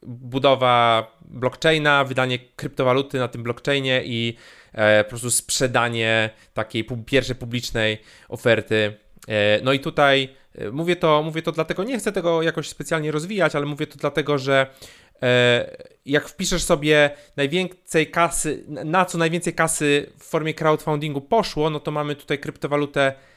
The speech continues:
czy cały ten blockchain eos, e,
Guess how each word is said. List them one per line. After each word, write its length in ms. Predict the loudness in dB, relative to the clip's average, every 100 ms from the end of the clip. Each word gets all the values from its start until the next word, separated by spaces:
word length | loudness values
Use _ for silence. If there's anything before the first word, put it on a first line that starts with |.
| _
czy 140 | -14 -2
cały 320 | 2 4 2
ten 180 | -2 2
blockchain 460 | 0 2 -2 -2 0
eos, 600 | 2 4 2 -2 -8 -16 _ _ _ _ -2
e, 300 | 2 2